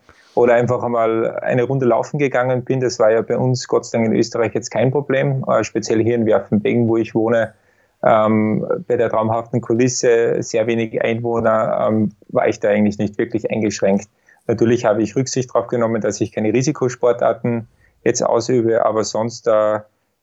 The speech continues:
ist alles gut und, äh, ich habe gestern auch wieder eine Skitour gemacht und seitdem jetzt wieder alles ein bisschen gelockerter ist, äh, war ich auch am Großglockner in den hohen Dauern drinnen mit den Tourenskiern. Wir haben noch richtig schöne Frühlingsverhältnisse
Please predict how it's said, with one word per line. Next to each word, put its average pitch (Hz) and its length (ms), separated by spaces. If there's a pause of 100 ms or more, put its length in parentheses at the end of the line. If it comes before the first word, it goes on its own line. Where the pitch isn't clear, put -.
ist - 180
alles 113 320
gut 147 260
und, 127 460
äh, 123 220
ich 127 160
habe 120 140
gestern 117 520
auch 113 220
wieder 117 140
eine 107 140
Skitour 151 300
gemacht 127 560
und 117 320
seitdem 117 380
jetzt 110 200
wieder 113 140
alles 117 220
ein 110 80
bisschen 110 180
gelockerter 120 540
ist, 117 280 (420)
äh, - 40
war 104 240
ich 107 100
auch 104 140
am 117 80
Großglockner 117 840
in 123 140
den 113 120
hohen 117 200
Dauern 117 280
drinnen 117 300
mit 113 160
den 117 120
Tourenskiern. 120 680
Wir 113 100
haben 113 120
noch 110 180
richtig 127 300
schöne 117 200
Frühlingsverhältnisse 120 1160